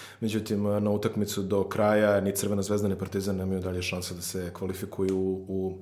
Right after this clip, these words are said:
a, dalji stadijum ovog takmičenja. Počnemo prvo od Zvezde. E, Zvezda je imala interesantnu prvu fazu. E, tu su po meni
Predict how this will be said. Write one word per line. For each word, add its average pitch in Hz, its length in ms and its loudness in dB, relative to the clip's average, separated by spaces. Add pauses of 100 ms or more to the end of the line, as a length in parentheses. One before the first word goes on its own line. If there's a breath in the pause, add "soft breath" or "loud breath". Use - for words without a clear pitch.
(580 loud breath)
a, 98 200 0
dalji 92 220 0
stadijum 92 380 -2
ovog 90 180 -4
takmičenja. 131 500 0 (760 loud breath)
Počnemo 147 300 8
prvo 165 200 12
od 110 100 10
Zvezde. 143 360 8
E, 143 60 6 (1300)
Zvezda 160 300 6
je 170 40 10
imala 170 340 8
interesantnu 127 720 2 (140)
prvu 113 200 6
fazu. 92 360 -2
E, - 760 -16 (520)
tu 135 120 4
su 131 420 4
po 117 80 6
meni 120 680 6